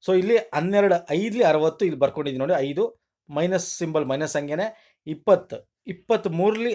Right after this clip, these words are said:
ಅರವತ್ತು ಮೈನಸ್ ಮೂರು, ಹಾಗೇನಂತ ಐದರಲ್ಲಿ ಮೂರು ಕಳೆದ್ರೆ ಎರಡು, ಎರಡು by ಸಿಕ್ಸ್ಟಿ ಆಗುತ್ತೆ. So again, ಎರಡು ಒಂದ್ಲಿ ಎರಡು ಮೂವತ್ತಲಿ ಒನ್ ಬೈ ಸಿಕ್ಸ್ಟಿ, ಇದನ್ನ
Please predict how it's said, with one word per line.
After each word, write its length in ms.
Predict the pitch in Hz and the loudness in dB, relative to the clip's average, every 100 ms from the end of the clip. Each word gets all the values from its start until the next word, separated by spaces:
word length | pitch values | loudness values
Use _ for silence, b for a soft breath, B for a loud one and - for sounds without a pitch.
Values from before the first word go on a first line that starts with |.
| 165 | -2
ಅರವತ್ತು 360 | 160 165 160 240 202 160 | 0 2 0 -2 -4 -6
ಮೈನಸ್ 280 | 151 180 175 139 | -4 -4 -6 -6
ಮೂರು, 180 | 143 208 - | -4 -4 -4
ಹಾಗೇನಂತ 380 | 147 165 170 160 | -4 -4 -2 -2
ಐದರಲ್ಲಿ 260 | 160 170 160 | -2 -4 -4
ಮೂರು 120 | 160 156 | -4 -4
ಕಳೆದ್ರೆ 220 | 147 143 131 | -4 -2 -2
ಎರಡು, 160 | 127 196 247 _ _ _ 151 | -2 -4 -6 _ _ _ 0
ಎರಡು 160 | 160 175 | 2 2
by 80 | 180 175 | 2 0
ಸಿಕ್ಸ್ಟಿ 240 | 151 - 143 | -8 -2 0
ಆಗುತ್ತೆ. 220 | 127 127 - - b b _ _ | 0 -4 -8 -12 b b _ _
So 60 | 202 185 | 4 4
again, 200 | 170 160 135 | 4 2 2
ಎರಡು 160 | 147 156 160 | 0 2 2
ಒಂದ್ಲಿ 260 | 175 196 220 160 | 2 -4 -4 -2
ಎರಡು 160 | 147 147 | -2 0
ಮೂವತ್ತಲಿ 300 | 156 156 190 143 | 0 0 0 0
ಒನ್ 100 | 151 | 0
ಬೈ 80 | 151 127 | -2 -4
ಸಿಕ್ಸ್ಟಿ, 300 | 139 - 226 180 | -10 -8 -8 -6
ಇದನ್ನ 220 | 156 160 | -4 -2